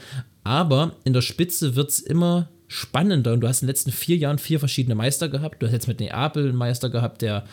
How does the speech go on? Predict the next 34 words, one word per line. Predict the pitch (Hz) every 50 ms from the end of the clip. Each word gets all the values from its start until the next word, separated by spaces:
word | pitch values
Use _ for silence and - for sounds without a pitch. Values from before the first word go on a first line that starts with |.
| - - - - -
seit | - - - - 101 - - - - _ -
Ewigkeit | - 123 117 117 - - 131 123 120 123
nichts | 117 - -
mehr | 120 117
gewonnen | 107 113 104 110 110 113
hat. | 113 107 - -
Du | 113
hattest | 123 127 123 - 120
davor | 117 - 127
mit | 123 117
A | - 113
C, | - - - 135 139 143
die | 127 117
eine | 110 107 101 - - _ - - _ _ _ - -
super | - 160 151 160 143 131
Phase | - 143 151 156 147 139
hatten, | 139 139 -
Anfang | - 135 135 127 -
der | 127 117
zweitausender | 123 147 165 160 156 143 135
Jahre, | 135 131 135 131 127
die | 123 -
dann | 110 104 87
aber | 113 123
eine | 110 113 113
ganz | - 117 127 -
starke | - - 123 - 120
Delle | - 147 156 147 131
hatten, | 131 127 - 135
die | 123
sich | 120 117 -
gut | - 170 -
erholt | - 127 123 143 151 147 -
haben. | 139 127 135 139 139